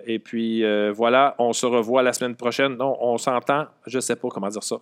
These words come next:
<laughs> Alors, je vous reviens, voilà, la semaine prochaine pour une autre balado-diffusion, pour un autre sujet. Si vous voulez des, si vous avez des idées de sujets, allez-y. Et en passant, cette balado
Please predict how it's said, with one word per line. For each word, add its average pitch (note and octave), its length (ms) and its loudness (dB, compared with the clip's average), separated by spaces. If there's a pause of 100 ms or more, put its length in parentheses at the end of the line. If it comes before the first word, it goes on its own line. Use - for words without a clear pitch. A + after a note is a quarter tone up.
(540)
<laughs> D4 560 -2
Alors, C3+ 260 6
je D3+ 140 4
vous D#3+ 180 4
reviens, C3+ 360 0
voilà, A#2+ 380 2
la C#3 240 4
semaine C#3 220 -2
prochaine B2+ 560 0
pour A#2+ 240 -2
une A#2+ 80 0
autre B2 220 0
balado-diffusion, A#2 1040 0
pour A2+ 280 -2
un A2 120 -2
autre A2+ 240 -2
sujet. A#2 320 -2
Si C3+ 160 -2
vous C3+ 140 -4
voulez B3 180 0
des, C#3+ 300 0 (240)
si - 140 -4
vous C#3 100 2
avez E3 160 6
des D3 320 2
idées F3 180 4
de D3+ 100 4
sujets, C3+ 500 0 (400)
allez-y. C3+ 520 2 (220)
Et C#3+ 120 4
en G3+ 80 6
passant, F3+ 460 4
cette - 360 0
balado D3 680 4